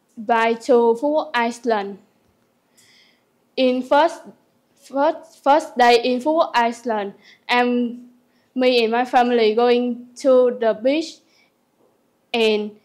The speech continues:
to swim and build a sandcastle.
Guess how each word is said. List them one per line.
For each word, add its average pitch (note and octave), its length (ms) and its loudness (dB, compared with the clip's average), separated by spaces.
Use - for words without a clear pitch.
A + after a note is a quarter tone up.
to B3+ 240 2
swim B3+ 640 2
and G#3+ 400 -4
build B3+ 220 4
a G#3 40 0
sandcastle. A#3+ 1000 -2